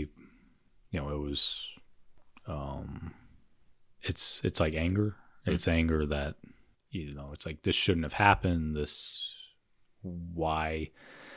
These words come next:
Speaker 1: not why me?" It's more of like, "Man, like, it's twenty, it's the twenty-first century. Like, no one, you, you don't have a kid with someone you don't know. Like, you just, you, you
Speaker 2: Mm-hmm.
Speaker 1: make that not happen. Like, there's birth con-, there's all kinds of things, you know?" And, um,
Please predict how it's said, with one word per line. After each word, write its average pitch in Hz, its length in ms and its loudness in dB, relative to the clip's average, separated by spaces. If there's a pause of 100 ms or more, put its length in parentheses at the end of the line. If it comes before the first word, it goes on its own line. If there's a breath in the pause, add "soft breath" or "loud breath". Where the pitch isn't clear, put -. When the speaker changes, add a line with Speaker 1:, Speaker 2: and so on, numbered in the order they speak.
(160 loud breath)
Speaker 1:
not 104 180 12
why 82 240 6
me?" 73 560 -2 (100)
It's - 380 0
more 82 320 0
of 76 160 -4
like, 71 340 -4
"Man, 85 360 -2
like, 71 380 -8
it's - 260 -4
twenty, 107 460 4
it's - 260 4
the - 180 -2
twenty-first 117 600 4
century. 127 300 2
Like, 78 180 -2
no 98 80 -2
one, 113 200 -2
you, 98 140 -2
you 104 180 -2
don't 110 120 2
have 98 140 2
a 71 40 -4
kid 113 280 8
with 85 160 6
someone 85 360 4
you 80 120 4
don't 90 200 4
know. 87 260 4 (120)
Like, 76 200 0
you 90 160 2
just, - 320 -4
you, 87 140 -2
you 85 80 0 (220)
Speaker 2:
Mm-hmm. 90 100 0
Speaker 1:
make 95 180 6
that 92 160 6
not 95 200 8
happen. 98 420 4
Like, 71 160 -4
there's 78 140 -4
birth 92 300 2
con-, 101 120 0
there's 98 160 4
all 107 140 10
kinds 117 280 2
of 73 80 -6
things, - 360 -14
you 80 80 -8
know?" 80 180 -4 (920 loud breath)
And, 76 440 -2
um, 69 600 -8